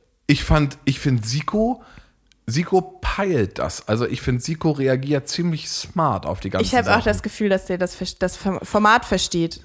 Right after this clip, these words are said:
Speaker 2: Und
Speaker 1: Ja, ja.
Speaker 2: so.
Speaker 1: Und, und ich glaub auch bei ihr. Ähm, oh, für Robert ist es wieder ein Anliegen, ähm, zu sagen, dass sie ihm hübsch genug ist.
Speaker 2: Vor allem auch, ne, von mir aus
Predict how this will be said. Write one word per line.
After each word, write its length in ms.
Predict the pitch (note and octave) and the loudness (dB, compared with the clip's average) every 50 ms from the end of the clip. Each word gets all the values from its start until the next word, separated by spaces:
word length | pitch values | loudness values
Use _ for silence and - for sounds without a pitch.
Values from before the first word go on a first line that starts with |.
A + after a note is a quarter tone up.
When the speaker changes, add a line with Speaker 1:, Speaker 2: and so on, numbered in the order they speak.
| - - | -10 -4
Speaker 2:
Und 320 | - F3+ F#3 F3+ F3+ - - | -2 -2 -2 -2 -4 -4 -2
Speaker 1:
Ja, 260 | G2+ G2+ G#2 G#2 G#2 | 2 4 6 6 6
ja. 280 | G#2 G#2 G#2 G2+ - - - | 6 6 4 2 0 -4 -8
Speaker 2:
so. 200 | F3 F3 F3 E3+ | -6 -2 0 2
Speaker 1:
Und, 180 | A#2 G#2 F2+ | 2 2 0
und 380 | F#2 - E2+ A2 G#2+ G#2 G2+ - | -2 -6 -4 -2 -2 -2 -4 -8
ich 60 | G#2 - | -6 -2
glaub 220 | - A2 G2+ - | -2 0 0 0
auch 200 | - A2 G#2 - | -2 -4 -4 -4
bei 120 | - G2 G2+ | -4 -4 -2
ihr. 360 | G#2+ A2+ A#2 A#2+ A#2+ A#2+ A#2 - _ _ _ - | 0 2 2 2 0 -2 -4 -10 _ _ _ 0
Ähm, 500 | G#2+ G#2+ G#2 G2+ G2+ G2+ G#2 G#2 G2+ - - _ _ _ _ _ _ - | 2 4 4 4 4 4 2 0 -2 -4 -10 _ _ _ _ _ _ -6
oh, 300 | - A#2 - - - _ _ _ _ _ _ - | -6 -6 -6 -6 -16 _ _ _ _ _ _ -8
für 140 | - - A#2 | -2 0 2
Robert 360 | A#2 C#3 E3 F3 F3 E3 D#3+ C#3+ | 4 4 4 6 6 4 4 2
ist 100 | C3+ C#3 | 0 -2
es 240 | C#3+ B2+ - - - _ _ _ _ - | -2 -2 -4 -8 -10 _ _ _ _ 0
wieder 240 | A#2 A#2 A#2+ A2 | 2 4 4 4
ein 160 | G2+ G#2+ G#2+ - | 4 2 2 2
Anliegen, 680 | - A#2+ B2+ B2 G#2 G2 F#2+ F#2+ G2 G#2+ B2 B2 - - _ _ - | 2 2 2 2 0 0 -2 -2 -2 -2 -2 -4 -8 -14 _ _ -2
ähm, 640 | A2 G#2 G2+ G2+ G2+ G2+ G2+ G2 G2 G2 F#2+ - - _ _ _ _ _ _ _ _ _ _ _ _ _ _ _ _ _ _ _ _ _ _ _ _ _ _ _ _ | 2 2 4 4 4 2 2 0 0 0 -2 -6 -10 _ _ _ _ _ _ _ _ _ _ _ _ _ _ _ _ _ _ _ _ _ _ _ _ _ _ _ _
zu 120 | - - A2 | -12 -8 -4
sagen, 380 | G#2 G#2 G#2+ G#2 G2+ G2 G2+ F#2+ | 0 2 4 4 4 2 2 0
dass 180 | G2 F2+ - | -2 -4 -4
sie 220 | - G2+ G2 G2 - | -4 -4 -4 -4 -6
ihm 200 | - G2 G2 G2 | -6 -4 -2 -2
hübsch 160 | A2+ A2+ - | -2 -4 -4
genug 260 | - - A2+ A2+ A2+ B2 | -4 -2 -2 -2 -2 -4
ist. 200 | C3+ - - - _ _ _ _ _ _ _ _ _ _ _ _ _ _ _ - - - - | -6 -6 -10 -16 _ _ _ _ _ _ _ _ _ _ _ _ _ _ _ -20 -18 -14 -6
Speaker 2:
Vor 180 | - D4+ C4 | -2 0 2
allem 220 | B3+ C4+ C#4+ C#4 A#3 | 4 4 2 2 2
auch, 160 | A3+ - - | 0 0 -2
ne, 120 | G#3+ A3 | -4 -4
von 220 | - - A#3 A3+ A3+ | -2 0 0 2 4
mir 200 | A3+ B3 B3 A#3+ | 4 4 4 2
aus 160 | A#3 - | 2 -2